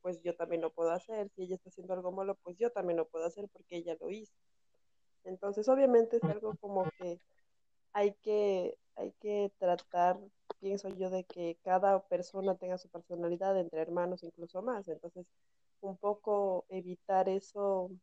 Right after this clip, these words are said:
como de que es que hace eso mi hermano mayor, entonces me toca a mí, sino más bien al hecho de que cada persona saber qué es lo que está bien y lo que está mal.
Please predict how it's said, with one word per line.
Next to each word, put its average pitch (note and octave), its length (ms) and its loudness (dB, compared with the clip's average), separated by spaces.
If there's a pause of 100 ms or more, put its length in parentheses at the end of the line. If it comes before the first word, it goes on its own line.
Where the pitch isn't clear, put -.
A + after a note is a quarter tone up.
(680)
como F3+ 220 4
de F3 120 2
que F3 180 0
es F3 120 -4
que F3 340 2
hace G3+ 300 0
eso G#3 160 -8
mi G3 100 0
hermano F3+ 260 2
mayor, G#3+ 500 2
entonces F#3+ 380 -8
me E3+ 100 -10
toca F3+ 280 -8
a G#3+ 40 -4
mí, B3+ 200 -4 (680)
sino F3+ 180 -2
más F#3 220 4
bien G3 340 0
al F3+ 160 0
hecho F#3+ 480 -4
de - 160 -10 (120)
que F3 340 -6 (100)
cada F#3+ 280 4
persona F#3 420 -8
saber F3+ 340 -8
qué F#3 80 -8
es F3+ 140 -12
lo F#3 140 -6
que - 80 -20
está F3 180 -6
bien F3 260 0
y F#3+ 60 -2
lo F#3 120 -8
que - 140 -20
está E3 160 -8
mal. F#3 280 -2